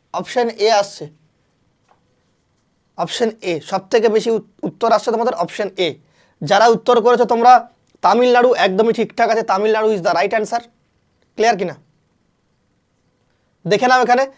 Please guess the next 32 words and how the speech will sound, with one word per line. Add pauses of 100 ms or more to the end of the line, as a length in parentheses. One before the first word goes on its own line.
(300)
তামিলনাড়ু (200)
আনুষ্ঠানিকভাবে (120)
ভারতের
প্রথম (100)
যে (120)
কাচের
সমুদ্র (120)
সেতু
সেটা (100)
উন্মোচন
করেছে, (500)
যা (120)
তিরিশে
ডিসেম্বর
দু
হাজার
চব্বিশে (420)
মুখ্যমন্ত্রী (240)
এম (120)
কে (320)
স্ট্যালিন (140)
উদ্বোধন
করবেন, (340)
ঠিক
আছে,
বা (100)
করেছে (120)
বলতে
পারো, (100)
কোনো
অসুবিধা
নেই।